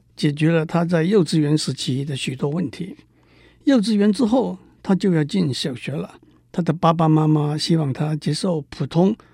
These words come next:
而不是特殊的教育，没想到在给几个私立学校拒绝之后，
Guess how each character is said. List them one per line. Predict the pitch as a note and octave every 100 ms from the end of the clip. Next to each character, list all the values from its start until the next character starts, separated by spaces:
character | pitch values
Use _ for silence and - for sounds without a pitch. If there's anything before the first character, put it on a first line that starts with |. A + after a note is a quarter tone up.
| _
而 | -
不 | F3+ G#3+
是 | F3 F#3+ D3
特 | -
殊 | F3+ -
的 | D#3+ D3+
教 | B3+ A3+
育， | D3+ F#3 - _ _ _
没 | - C4
想 | B3 E3
到 | A3 F#3+
在 | F3+ F#3+ E3+
给 | D3+ G#3
几 | - C#3+
个 | F3 D3+ C#3 C3
私 | - B3
立 | B3 G#3
学 | -
校 | E3+ F#3 E3+
拒 | - G3+
绝 | C#3+ D#3
之 | F#3+
后， | F#3 A#3+